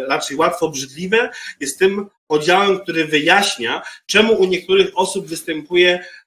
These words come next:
coś, na kształt homowstrętu,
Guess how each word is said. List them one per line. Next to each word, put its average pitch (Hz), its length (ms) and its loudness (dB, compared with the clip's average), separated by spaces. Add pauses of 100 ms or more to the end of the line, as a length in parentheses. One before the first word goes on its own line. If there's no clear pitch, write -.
coś, 208 380 0 (260)
na 160 580 2
kształt 180 600 0
homowstrętu, 170 1160 0